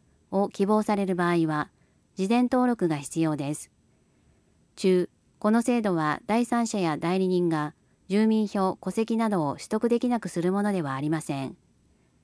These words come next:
中終わり。通知の対象となる証明書。住民票、住民票記載事項証明書、戸籍謄本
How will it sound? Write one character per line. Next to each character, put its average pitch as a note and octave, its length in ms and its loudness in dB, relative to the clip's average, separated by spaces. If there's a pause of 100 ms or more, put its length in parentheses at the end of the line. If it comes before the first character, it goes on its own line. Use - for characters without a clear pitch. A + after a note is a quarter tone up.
(160)
中 F3 220 4
終 E3 80 2
わ D#3 100 -2
り。 C#3 220 -8 (1500)
通 A#3+ 180 4
知 A#3 120 -2
の A#3 120 2
対 A3+ 200 0
象 A#3 180 0
と A3+ 100 -2
な A3+ 100 0
る F3 100 2
証 E3+ 220 0
明 E3+ 200 2
書。 D#3 320 -4 (840)
住 G#3+ 220 2
民 A3 240 2
票、 F#3 380 0 (460)
住 G#3 200 2
民 A3+ 240 2
票 G3 300 0
記 - 120 -14
載 A#3 240 0
事 A#3 120 -4
項 E3 180 0
証 F3+ 240 0
明 F3 160 0
書、 D#3 340 -4 (680)
戸 G#3 100 -4
籍 A#3+ 220 0
謄 A3+ 260 2
本 D3 300 -4